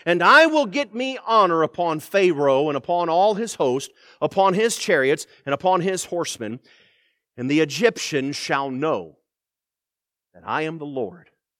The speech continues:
when I have gotten me honor upon Pharaoh, his chariots,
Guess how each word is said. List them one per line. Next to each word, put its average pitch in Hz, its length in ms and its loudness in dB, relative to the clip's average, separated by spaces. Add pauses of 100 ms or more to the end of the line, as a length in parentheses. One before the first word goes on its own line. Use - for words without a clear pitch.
(960)
when 92 120 -16
I 117 140 -2
have 92 160 -10
gotten 139 400 -6
me 143 240 -10
honor 87 420 -8 (1200)
upon 98 320 -12
Pharaoh, 120 500 -8 (880)
his - 200 -20
chariots, 110 680 -10